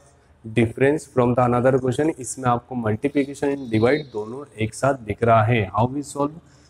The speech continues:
We taking the differentiation in both side with respect to x, that means, uh, d by dx here and d by dx also here। x e to the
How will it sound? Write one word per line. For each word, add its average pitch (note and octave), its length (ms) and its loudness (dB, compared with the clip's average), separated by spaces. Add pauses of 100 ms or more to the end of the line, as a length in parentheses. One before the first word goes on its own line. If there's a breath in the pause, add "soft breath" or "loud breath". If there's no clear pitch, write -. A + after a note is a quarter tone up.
(160 soft breath)
We D3+ 80 4 (140)
taking C3+ 300 -2
the C3+ 180 6
differentiation D3 560 -8
in D3+ 100 -4 (120)
both A#2 180 -4
side C#3 220 -4
with A2+ 180 -16
respect B2+ 420 -4
to D3 140 -14 (160)
x, C#3 200 -8
that A2 180 0
means, A2+ 160 -10
uh, A#2 180 0
d D3 400 -14
by B2 100 4 (220)
dx A#2 340 -12 (140)
here C3 300 2 (600 soft breath)
and G#2 300 -2
d A#2 120 4 (320)
by A#2 120 0 (240)
dx A2+ 320 -2 (140)
also G#2 420 -8 (140)
here। A#2 300 -4 (640 soft breath)
x C#3+ 340 -2 (240)
e A#2 80 -2 (100)
to C3+ 140 2
the C3+ 80 0